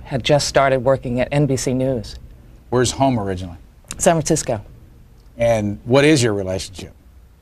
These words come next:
Speaker 1: Well, uh, we're married, and, uh, we work together, we make films together for P B S Frontline, and we write books together. So it's a very close relationship.
Speaker 2: What other books have you written?
Speaker 1: Uh, w-, this is our first together,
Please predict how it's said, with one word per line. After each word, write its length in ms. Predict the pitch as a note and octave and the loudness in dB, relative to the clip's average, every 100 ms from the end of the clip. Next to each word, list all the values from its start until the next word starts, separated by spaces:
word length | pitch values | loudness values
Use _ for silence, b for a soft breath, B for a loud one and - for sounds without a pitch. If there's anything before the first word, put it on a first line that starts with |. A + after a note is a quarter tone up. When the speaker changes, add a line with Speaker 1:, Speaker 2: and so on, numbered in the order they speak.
| _ b b b b b b A3+ | _ b b b b b b 2
Speaker 1:
Well, 420 | B3+ G3+ C3 - | 4 4 2 -2
uh, 400 | C3+ C3+ B2 A#2 G#2+ | -6 -4 -2 -2 -6
we're 240 | B2 C3 C3 | -2 0 4
married, 600 | C3+ C3+ C#3 F3 G3+ G#3 - | 4 4 4 2 0 -6 -6
and, 440 | C3 B2 A#2+ A#2 | -2 -2 -2 -2
uh, 220 | B2+ A#2 A#2 | 0 0 0
we 160 | C3 | 0
work 300 | A#2+ C#3+ C#3+ | 2 2 2
together, 480 | - D3 C#3 C#3+ D3+ | -2 2 2 4 2
we 140 | D3 | 0
make 200 | C3 B2 | 0 -2
films 360 | - D#3 D3 - | 2 2 2 -2
together 520 | C#3 C#3+ C3+ C#3 C#3 - - | 0 2 4 2 0 -4 -4
for 140 | B2 | -4
P 180 | - C3 | -2 -2
B 140 | B2+ | 0
S 160 | B2 - | -2 -2
Frontline, 580 | C#3+ - C#3 C3+ C3 C3 B B B B | -6 -4 -4 -4 -4 -8 B B B B
and 120 | D3+ | 4
we 80 | D#3+ | 6
write 220 | E3 E3 | 4 4
books 200 | B3 - | 0 0
together. 380 | A#3+ C#3+ F#2 - - - | -2 0 -2 -6 -18 -20
So 180 | - - | -4 0
it's 120 | D3 | 2
a 40 | E3 | 2
very 200 | E3 D3+ | 2 2
close 320 | D#3+ D#3 - | 2 2 0
relationship. 580 | D3 E3+ - C3 - - - - | 0 0 -2 -10 -10 -14 -18 -2
Speaker 2:
What 160 | B2 C#3 | 2 2
other 160 | C3 | 2
books 240 | A2 A#2 - | 0 -2 -2
have 80 | |
you 100 | A2 | -2
written? 300 | G#2 G#2 F2+ - - b b b b b - | -2 -4 -8 -18 -20 b b b b b -2
Speaker 1:
Uh, 380 | D#3+ D#3 D#3 D3+ | 4 6 8 6
w-, 240 | D3+ F3 | 4 0
this 220 | D3+ G3+ | 2 2
is 100 | G3+ | 2
our 100 | F3+ | 2
first 560 | E3+ - A#3 E3+ - - | 2 4 4 2 -4 -10
together, 600 | C#3+ - F3+ D3+ B2+ | -4 2 4 4 -2